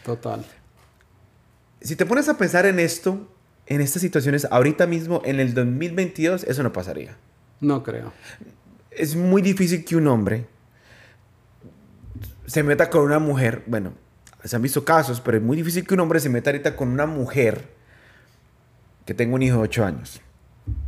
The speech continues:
Speaker 2: Más allá, un hijo que tiene problemas,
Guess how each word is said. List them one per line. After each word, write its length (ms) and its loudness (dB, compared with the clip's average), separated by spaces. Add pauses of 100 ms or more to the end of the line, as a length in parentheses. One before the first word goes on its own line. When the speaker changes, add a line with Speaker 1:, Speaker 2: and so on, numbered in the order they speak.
(260)
Speaker 2:
Más 400 2
allá, 540 4 (440)
un 120 0
hijo 200 2
que 120 -2
tiene 220 0
problemas, 760 2